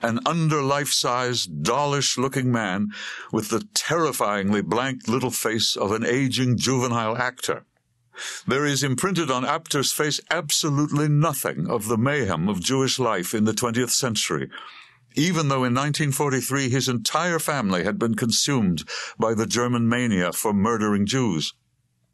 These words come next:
He had been saved by a German officer who'd kidnapped him at the Polish transport site and sold him to a male brothel in Munich. This was a profitable sideline the officer had.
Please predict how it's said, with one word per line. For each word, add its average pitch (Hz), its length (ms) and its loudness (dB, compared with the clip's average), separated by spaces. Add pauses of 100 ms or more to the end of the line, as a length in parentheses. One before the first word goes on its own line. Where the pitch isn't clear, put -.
He 143 100 2
had 139 100 0
been 135 160 -2
saved 156 440 0
by 120 140 2
a 113 80 2
German 135 400 0
officer 110 560 0
who'd 107 240 0
kidnapped 110 540 -2
him 90 180 2
at 104 160 -2
the 110 80 0
Polish 135 420 0
transport 127 600 -2
site 71 360 -2 (560)
and 117 160 -2
sold 143 360 0
him 127 160 2
to 117 160 2
a 110 40 0
male 131 320 0
brothel 107 600 0
in 104 200 4
Munich. 113 460 0 (800)
This 135 200 0
was 120 140 2
a 117 60 0
profitable 113 500 0
sideline 87 680 0
the 85 120 2
officer 80 380 0
had. 71 380 -2